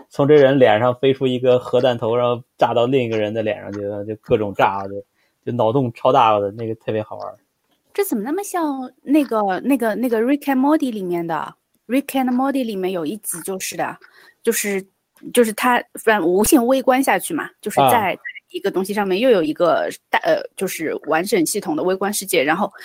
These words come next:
Speaker 2: 他们又进到那个微观世界里面去。
Speaker 1: 微观世界，啊，就各种，
Speaker 2: 嗯。
Speaker 1: 对，就是这种，这种，就是在，在，就是有点像一个培养池一样，他们培养了很多的这种小的生命，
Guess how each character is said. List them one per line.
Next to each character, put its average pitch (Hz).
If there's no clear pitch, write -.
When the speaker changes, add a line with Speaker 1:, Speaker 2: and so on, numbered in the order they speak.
Speaker 2:
他 -
们 214
又 247
进 208
到 190
那 180
个 113
微 202
观 190
世 202
界 185
里 123
面 117
去。 120
Speaker 1:
微 110
观 107
世 -
界， 117
啊， 107
就 165
各 180
种， 123
Speaker 2:
嗯。 131
Speaker 1:
对， 123
就 156
是 165
这 165
种， 135
这 147
种， 123
就 143
是 143
在， 139
在， 143
就 147
是 143
有 143
点 139
像 131
一 123
个 131
培 -
养 113
池 113
一 120
样， 101
他 117
们 117
培 -
养 110
了 107
很 104
多 110
的 110
这 107
种 104
小 98
的 98
生 117
命， 110